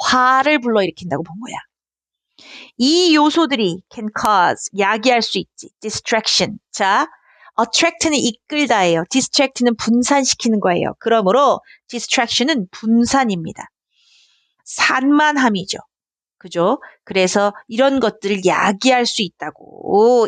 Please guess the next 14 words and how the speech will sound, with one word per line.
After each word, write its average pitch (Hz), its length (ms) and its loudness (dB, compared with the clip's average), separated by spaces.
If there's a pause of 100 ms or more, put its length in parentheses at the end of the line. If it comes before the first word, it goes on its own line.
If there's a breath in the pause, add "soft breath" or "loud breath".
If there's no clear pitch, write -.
In 240 240 0
their 233 240 2
meditation, 202 840 -2
그들이 202 440 -2
명상을 240 640 0
하는 190 260 0
데 165 120 0
있어서 165 760 0 (260 loud breath)
이런 220 280 0
것들을 185 440 -6
야기할 202 500 0
수 - 140 -6
있다고 160 300 -18
합니다. 185 220 -20